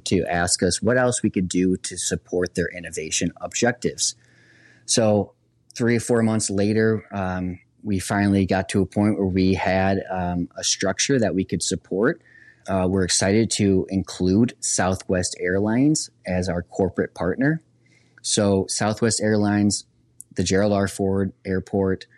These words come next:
and the state of Michigan came together, um, about a year ago to launch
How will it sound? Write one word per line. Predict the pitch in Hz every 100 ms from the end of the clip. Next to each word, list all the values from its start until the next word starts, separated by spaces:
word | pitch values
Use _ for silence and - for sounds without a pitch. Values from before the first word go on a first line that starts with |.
| _ _ -
and | 101
the |
state | 87 101 101
of |
Michigan | 98 95 - 95 95
came | - 101 120
together, | 117 95 92 92 90 _ _ _ _ - -
um, | 92
about | 92 90 107
a | 113
year | 95 92
ago | 90 90 92 90 -
to | - 95 92
launch | 90 92 104 104 -